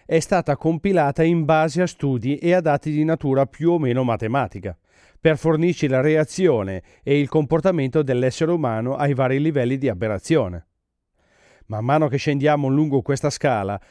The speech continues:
arriviamo a livelli di aberrazione sempre più bassi, a livelli sempre più complessi di balordaggine. Scopriamo che qui c'è una costante. La gente ha fatto questo percorso.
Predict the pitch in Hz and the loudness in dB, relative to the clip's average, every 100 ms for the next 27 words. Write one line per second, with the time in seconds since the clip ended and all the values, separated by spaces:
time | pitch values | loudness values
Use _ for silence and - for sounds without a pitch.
0 | - 135 151 180 165 143 131 135 147 165 | -4 -2 0 2 2 2 2 2 2 2
1 | 160 160 135 131 120 143 175 147 151 151 | 2 2 2 0 2 0 0 0 0 -2
2 | - 147 147 131 104 127 151 147 - 113 | -2 -2 -2 -2 -2 0 0 0 -4 -10
3 | 98 _ _ - 139 147 151 151 143 127 | -12 _ _ -2 0 2 2 2 0 -2
4 | - 170 151 135 147 139 180 160 127 - | 0 0 0 -2 -2 0 -2 0 -2 -2
5 | 156 135 113 131 131 131 113 135 143 117 | 0 0 0 0 2 0 0 0 0 -2
6 | 113 101 90 _ _ _ _ _ _ _ | -4 -6 -8 _ _ _ _ _ _ _
7 | _ _ _ _ - - 196 202 151 127 | _ _ _ _ -10 -2 2 2 2 0
8 | 123 165 151 151 117 110 _ _ - 160 | 0 0 0 -2 -2 -6 _ _ -2 0
9 | 170 165 190 160 - 175 85 - 92 _ | 2 2 0 0 -2 -2 -4 -10 -12 _
10 | _ _ _ _ _ _ _ - 135 139 | _ _ _ _ _ _ _ -2 0 0
11 | 131 113 123 - 131 - 143 151 135 160 | 0 -2 -2 -2 -4 0 -2 -2 -2 -2
12 | 160 170 180 156 190 - - 107 | -2 -2 -2 0 -2 -2 -6 -12